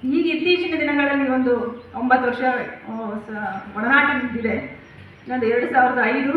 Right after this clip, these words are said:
ನವೆಂಬರ್ ಆರು ನಾನು ಅವ್ರು ಮದುವೆ ಆದ ದಿನ-, ದಿನದ್ದು. ಆ, ಎಂಗೇಜ್ಮೆಂಟ್ ಆಗಿದ್ದೇ ನಾವು ಜಾಸ್ತಿ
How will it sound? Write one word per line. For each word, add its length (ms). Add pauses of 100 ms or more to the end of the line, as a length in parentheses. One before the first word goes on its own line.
ನವೆಂಬರ್ 340
ಆರು 580 (100)
ನಾನು 260
ಅವ್ರು 460
ಮದುವೆ 240
ಆದ 160
ದಿನ-, 640
ದಿನದ್ದು. 380 (960)
ಆ, 40 (420)
ಎಂಗೇಜ್ಮೆಂಟ್ 520
ಆಗಿದ್ದೇ 380
ನಾವು 160
ಜಾಸ್ತಿ 360